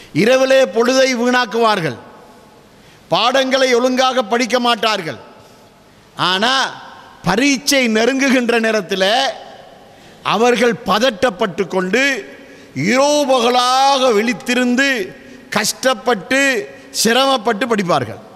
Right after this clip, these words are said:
அப்படி படிக்கின்ற படிப்பு மூளையிலே சரியாக நிற்பதில்லை, சிந்தனையிலே சரியாக நிற்பதில்லை. அவர்கள் அந்த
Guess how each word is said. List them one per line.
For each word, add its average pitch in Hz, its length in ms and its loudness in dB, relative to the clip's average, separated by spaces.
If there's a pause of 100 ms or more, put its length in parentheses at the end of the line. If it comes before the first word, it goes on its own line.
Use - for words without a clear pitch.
(1080)
அப்படி 262 440 0
படிக்கின்ற 226 640 0
படிப்பு 220 680 0 (500)
மூளையிலே 233 540 4
சரியாக 208 640 0
நிற்பதில்லை, 160 680 -2 (960)
சிந்தனையிலே 269 580 2
சரியாக 233 840 0 (260)
நிற்பதில்லை. 262 720 0 (1000)
அவர்கள் 226 540 0 (1000)
அந்த 208 400 0